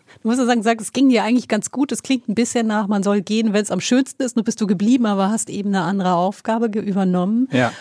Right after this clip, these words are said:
Speaker 1: Und, äh, nun steht ja auch ein Wechsel an. Zwanzig fünfundzwanzig gehst du nach Berlin.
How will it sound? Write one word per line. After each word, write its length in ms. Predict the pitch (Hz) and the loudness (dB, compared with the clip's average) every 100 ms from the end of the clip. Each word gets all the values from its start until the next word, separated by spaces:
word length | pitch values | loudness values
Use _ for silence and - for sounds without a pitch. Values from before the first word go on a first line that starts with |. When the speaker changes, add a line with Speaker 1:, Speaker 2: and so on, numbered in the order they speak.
| - | -10
Speaker 1:
Und, 380 | - 202 208 202 | 0 2 2 2
äh, 260 | 196 190 190 | 2 2 2
nun 180 | 196 190 | 0 -2
steht 320 | - 220 220 | 0 0 0
ja 120 | 180 | 2
auch 200 | 185 202 | 2 0
ein 240 | 208 180 | -2 -2
Wechsel 320 | - - - 180 | -2 -6 -6 -4
an. 240 | 175 214 | -2 -2
Zwanzig 340 | - 185 208 | -4 -4 -4
fünfundzwanzig 640 | - 196 185 180 175 190 - | -6 -6 -4 -6 -6 -10 -6
gehst 360 | 185 175 - | -6 -6 -6
du 160 | 175 170 | -4 -2
nach 320 | 165 151 - | 0 -2 -4
Berlin. 800 | - 151 147 147 151 190 233 | -4 -4 -2 -2 -2 -2 -4